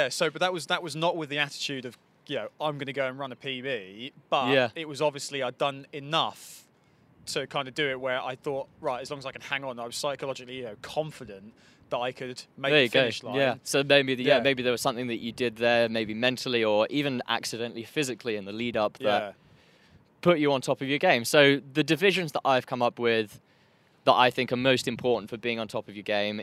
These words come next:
Speaker 2: is the mental aspect,
Speaker 1: Right.
Speaker 2: the physical aspect, and the controlling of the controllables.
Speaker 1: Yeah.
Speaker 2: If that makes sense. And we'll, we'll dive a little bit into each of those. I think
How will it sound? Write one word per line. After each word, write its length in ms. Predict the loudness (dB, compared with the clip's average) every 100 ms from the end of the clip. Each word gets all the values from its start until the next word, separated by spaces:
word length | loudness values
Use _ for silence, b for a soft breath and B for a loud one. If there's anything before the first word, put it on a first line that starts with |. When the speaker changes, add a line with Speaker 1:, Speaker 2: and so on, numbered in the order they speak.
| -6
Speaker 2:
is 320 | -4 -2 -4
the 100 | -6
mental 440 | 0 2 2 -2 -2
aspect, 680 | -2 -4 -4 -4 -6 -16 -12
Speaker 1:
Right. 220 | -8 -8 -10 _ _
Speaker 2:
the 80 | -12
physical 480 | 0 2 2 0 -2
aspect, 640 | -2 0 0 0 -4 -14 b b b b b b _ _
and 280 | 2 2 0
the 180 | -4 -6
controlling 760 | -6 -6 -2 4 6 8 4 2 2
of 280 | 2 2 -4
the 80 | -10
controllables. 920 | -10 -4 -2 -2 -2 -8 -10 -12 -16 -18 -20 -6
Speaker 1:
Yeah. 240 | -4 -4 -8 -20 -20 -20 -14
Speaker 2:
If 100 | -6
that 160 | -4
makes 180 | -4 -6
sense. 280 | 0 0 0
And 160 | -2 2
we'll, 100 | 0 -2
we'll 280 | 0 2
dive 380 | 4 8 10 8
a 40 | 6
little 240 | 0 2
bit 220 | 2 2
into 180 | 0 -4
each 240 | -4 -4 -4
of 80 | 0
those. 320 | 2 2 0
I 80 | 0
think 300 | 0 -2